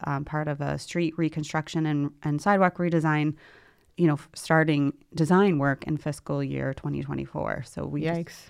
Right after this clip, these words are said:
Speaker 2: right? <laughs>
Speaker 1: Um, so there was some consternation among m-, a few of the
Speaker 2: Everyone,
Speaker 1: ca-,
Speaker 2: yeah.
Speaker 1: <laughs> a few of the counselors, and I was pretty vocal about it. Um, one of our staff members said, you know, "It will be worth the wait,"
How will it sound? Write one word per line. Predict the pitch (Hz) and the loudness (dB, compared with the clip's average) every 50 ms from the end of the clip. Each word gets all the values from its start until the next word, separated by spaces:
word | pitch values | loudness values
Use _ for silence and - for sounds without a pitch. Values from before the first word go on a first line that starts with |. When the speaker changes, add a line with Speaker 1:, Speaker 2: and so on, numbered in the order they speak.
| - - - - | -20 -20 -8 -2
Speaker 2:
right? | - 175 180 185 190 - - _ - - - | 0 0 2 0 0 -4 -8 _ -20 -4 0
<laughs> | 160 156 - - _ _ _ - | 2 2 2 0 _ _ _ 0
Speaker 1:
Um, | - 185 175 170 165 165 165 160 156 160 160 - _ - | 2 4 4 4 4 2 2 0 0 -2 -6 -8 _ -16
so | - - - 208 185 175 170 165 160 156 165 160 - _ _ _ _ _ _ | -12 2 4 8 8 10 10 10 8 6 4 2 -2 _ _ _ _ _ _
there | 160 170 175 165 | 4 6 6 6
was | 170 165 147 | 6 2 2
some | - - 160 151 151 | 0 0 0 0 0
consternation | 151 - - 147 143 - - 151 147 143 139 - - 151 139 139 143 - | -2 -2 -4 -4 -4 -2 -2 0 0 -2 -2 -2 -4 -2 -2 -2 -2 -4
among | - 151 143 135 135 135 135 135 147 175 | -4 -2 -2 -2 -2 -4 -4 -6 -2 -2
m-, | 175 170 - - - | -2 -2 -4 -4 -4
a | 147 147 | -4 -4
few | - - 202 208 | -2 0 2 2
of | 190 156 | 2 2
the | 165 | 2
Speaker 2:
Everyone, | 190 147 | 0 0
Speaker 1:
ca-, | 147 151 - 170 170 165 156 | 0 2 2 4 2 2 0
Speaker 2:
yeah. | 156 | -2
Speaker 1:
<laughs> | 147 | -6
a | 175 | -6
few | - - - - 180 175 185 190 | -8 -8 -6 -4 -4 -2 -2 -4
of | 180 | -4
the | 180 | -6
counselors, | - - 165 156 - 151 143 143 151 | -4 -4 -4 -4 -4 -4 -4 -4 -4
and | 143 143 | -4 -2
I | 139 139 | -2 -2
was | 143 143 - | -2 -4 -4
pretty | - - 147 143 | -4 -4 -2 -2
vocal | 135 131 135 131 - 139 139 135 | 0 -2 -2 -2 -2 -2 -2 -2
about | 135 131 135 135 131 | -2 0 0 0 0
it. | 135 131 127 - - _ - | 0 0 -2 -4 -8 _ -4
Um, | - 143 139 131 127 131 - - _ _ _ _ _ _ _ _ _ _ - | -2 0 0 0 0 -2 -4 -8 _ _ _ _ _ _ _ _ _ _ -2
one | 160 170 170 | 0 2 2
of | 170 151 | 2 0
our | 156 151 | -2 -4
staff | 147 - 151 143 - | -4 -4 -6 -6 -4
members | 151 135 135 135 135 - | -4 -4 -4 -4 -4 -4
said, | - 143 135 139 147 | -4 -4 -4 -2 -2
you | 147 | -4
know, | 131 131 127 | -2 -2 -4
"It | 127 - - | -4 -4 -2
will | 147 143 147 | -2 -2 -2
be | 143 139 | -2 -2
worth | 147 147 165 165 - - | 2 2 2 2 2 0
the | - 147 | -2 -2
wait," | 139 147 156 185 - - | 0 0 0 0 -2 -6